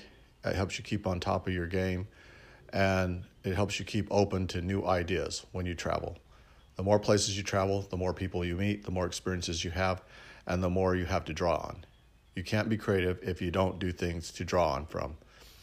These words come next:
You can't be creative if you don't have experiences to draw from.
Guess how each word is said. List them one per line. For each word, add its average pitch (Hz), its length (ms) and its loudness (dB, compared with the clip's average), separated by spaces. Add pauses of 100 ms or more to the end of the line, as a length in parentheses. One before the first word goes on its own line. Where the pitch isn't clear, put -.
(200)
You 92 80 -6
can't 95 220 0
be 92 80 -2
creative 92 480 0
if 92 180 -2
you 87 80 0
don't 90 280 0
have 80 360 -2
experiences 82 840 -6
to 80 120 -8
draw 69 260 -4
from. - 280 -12